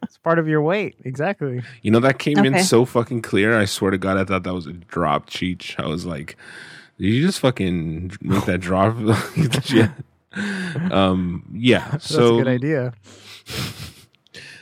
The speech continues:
Speaker 2: um, yeah, I mean, I, I, I, I don't, like, it's, it's gonna be an uphill battle 'cause it's a long, you know, Mel, I was speaking to Mel directly. Um, it, we're, we're gonna be on, in it for a few more months, so it's not like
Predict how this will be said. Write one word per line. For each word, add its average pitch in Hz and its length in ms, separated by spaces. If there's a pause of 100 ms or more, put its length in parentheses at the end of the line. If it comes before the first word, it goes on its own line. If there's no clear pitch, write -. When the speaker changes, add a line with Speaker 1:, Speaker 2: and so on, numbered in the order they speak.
(160)
Speaker 2:
um, 101 580 (240)
yeah, 107 280
I 98 100
mean, 110 160
I, 110 280
I, 110 60 (260)
I, 82 180 (100)
I 98 260
don't, 101 480 (140)
like, 95 240
it's, 98 220
it's 110 180
gonna 147 180
be 147 200
an 139 100
uphill 127 280
battle 107 460
'cause 98 240
it's 98 320
a 117 100
long, 104 600 (520)
you 104 120
know, 98 120
Mel, 101 500
I 82 100
was 104 140
speaking 101 240
to 92 60
Mel 95 160
directly. 92 440
Um, 95 380 (440)
it, 98 160
we're, 113 340
we're 113 120
gonna 135 140
be 123 180
on, 120 160
in 113 180
it 104 140
for 98 140
a 90 60
few 113 180
more 104 180
months, 98 360
so 90 120
it's - 160
not 98 180
like 92 380